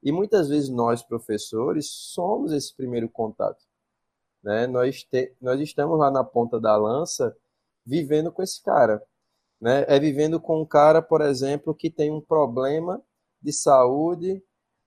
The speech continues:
é, que tem um problema em casa e que só a gente consegue perceber, né? Eu já dei aula em projeto social, inclusive, é, lá em Recife, Murilo vai saber, pro-, o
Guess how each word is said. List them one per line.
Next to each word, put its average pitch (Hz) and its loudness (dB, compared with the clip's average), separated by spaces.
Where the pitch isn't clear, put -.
é, 120 2
que 123 -10
tem 151 -2
um 165 -4
problema 143 0
em 143 -6
casa 147 4
e 180 -6
que - -20
só - -4
a 175 -2
gente 170 -6
consegue 151 -4
perceber, 104 -8
né? 110 -6
Eu 117 0
já 131 10
dei 127 6
aula 123 8
em 127 -4
projeto 117 0
social, 113 0
inclusive, 127 -4
é, 104 4
lá 107 6
em 113 -2
Recife, 110 -6
Murilo 107 -4
vai 104 2
saber, 104 -2
pro-, 107 -6
o 107 -18